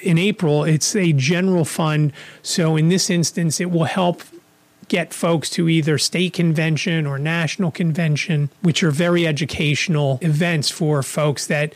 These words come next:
maybe this helps them go where, where they otherwise couldn't afford it. So again, reach out to me if you'd like to buy a ticket. Uh, again, we're trying to sell the whole lot out. All the chapters in Pennsylvania do it. We kinda should have a competition to see who sells the most tickets and wins some sort of prize.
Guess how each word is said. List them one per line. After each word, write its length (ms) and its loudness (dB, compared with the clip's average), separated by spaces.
maybe 420 2
this 220 0
helps 320 -2
them 160 0
go 240 2
where, 260 0
where 280 2
they 200 0
otherwise 340 0
couldn't 240 -2
afford 320 -2
it. 100 -6
So 300 0
again, 440 0
reach 340 2
out 200 2
to 100 -2
me 160 2
if 100 -2
you'd 100 0
like 180 0
to 60 -4
buy 180 0
a 40 0
ticket. 380 -2
Uh, 320 0
again, 240 2
we're 80 2
trying 300 -2
to 80 2
sell 240 0
the 80 0
whole 420 2
lot 320 2
out. 400 0
All 200 2
the 100 2
chapters 560 0
in 80 0
Pennsylvania 640 0
do 240 2
it. 160 -2
We 120 0
kinda 420 -4
should 160 -2
have 160 0
a 40 -2
competition 720 -2
to 240 2
see 260 0
who 120 2
sells 420 -2
the 60 0
most 300 0
tickets 320 -4
and 300 -4
wins 180 2
some 160 -2
sort 240 -4
of 100 -8
prize. 540 -2